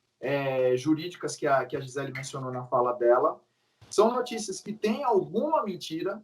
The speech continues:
ou seja, tem algum fato que comprovadamente é inverídico. E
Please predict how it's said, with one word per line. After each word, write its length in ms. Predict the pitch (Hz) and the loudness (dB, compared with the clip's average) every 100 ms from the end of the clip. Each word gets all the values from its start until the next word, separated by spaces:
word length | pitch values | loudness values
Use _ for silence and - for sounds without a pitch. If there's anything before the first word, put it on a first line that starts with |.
| _ _ | _ _
ou 100 | 139 | -10
seja, 320 | 160 139 127 | -2 -2 -2
tem 120 | 160 | -6
algum 220 | 160 175 | -4 -6
fato 360 | - 160 151 156 | -2 0 0 0
que 140 | - | -10
comprovadamente 1000 | - 185 220 226 208 180 165 160 147 139 | -2 2 2 0 -2 -2 -4 -6 -10 -8
é 100 | 170 | -8
inverídico. 760 | 190 156 151 135 180 - - - _ _ _ _ _ | -8 -8 -8 -8 -16 -16 -20 -20 _ _ _ _ _
E 220 | - 262 | -4 -4